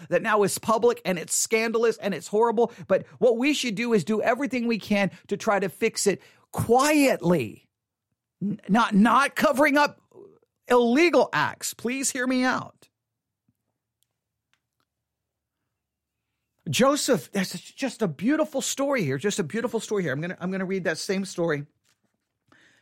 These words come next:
Matthew chapter one from the King James, which is what I typically use, so we can just hear it that way. "Now, the birth of Jesus Christ was on this wise. When a-, when as his mother Mary was espoused to Joseph,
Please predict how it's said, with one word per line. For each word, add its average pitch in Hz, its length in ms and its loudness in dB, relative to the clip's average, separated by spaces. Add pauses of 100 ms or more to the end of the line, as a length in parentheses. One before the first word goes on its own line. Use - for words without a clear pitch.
(100)
Matthew 170 220 -2
chapter 160 280 -4
one 143 200 -2
from 135 160 -4
the 127 60 -4
King 170 220 -4
James, 131 380 -6
which - 160 -18
is 117 140 -20
what 123 120 -6
I 120 80 -8
typically 127 400 -12
use, 113 360 -12 (500)
so - 140 -4
we 139 100 0
can 147 140 -6
just 139 180 -6
hear 156 140 0
it 147 80 -4
that 139 120 0
way. 127 140 -2
"Now, 139 140 -2
the 139 80 -2
birth 202 340 0
of 220 100 -6
Jesus 208 320 -6
Christ 196 320 -2
was 170 140 -4
on 175 140 -2
this 175 180 -6
wise. 139 340 2
When 165 220 -4
a-, 160 160 -6
when 165 260 -2
as 202 340 0
his 233 200 -4
mother 220 260 2
Mary 190 300 2
was 151 240 -2
espoused 190 640 0
to 208 80 -2
Joseph, 180 480 -2